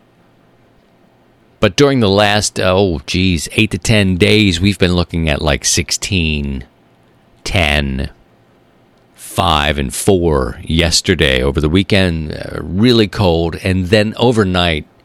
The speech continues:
last night, we went to minus five degrees, the coldest we've seen yet, to send off twenty seventeen.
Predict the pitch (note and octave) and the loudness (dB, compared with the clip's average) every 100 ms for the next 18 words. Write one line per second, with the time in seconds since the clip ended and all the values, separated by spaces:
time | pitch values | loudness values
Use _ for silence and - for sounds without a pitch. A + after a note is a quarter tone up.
0 | _ _ _ D#2+ D2 C#2+ G#2+ A2 F2+ F#2+ | _ _ _ -4 -2 -2 0 2 2 2
1 | F2+ D#2+ - E2 D#2+ D#2 D2+ - F2 D2+ | 2 0 0 0 2 0 -2 0 0 2
2 | D2+ D#2+ F#2+ E2+ D2 - E3 D#3+ B2+ A#2+ | 0 0 2 2 -2 -2 0 2 0 0
3 | B2+ - C3+ A#2+ C3 D#3+ B2 _ _ _ | 0 2 2 2 2 0 -2 _ _ _
4 | _ _ _ _ _ _ _ _ _ _ | _ _ _ _ _ _ _ _ _ _
5 | - F#2 F2 - D3 D3 C3+ A2+ F2+ E2 | -6 -4 0 2 2 2 2 4 2 0
6 | - - F#2 E2+ E2 F2+ - - D#2 D#2+ | -4 -4 -2 0 -2 -4 -4 -2 0 -2
7 | C3 D#3 B1 - | -2 -4 -6 -10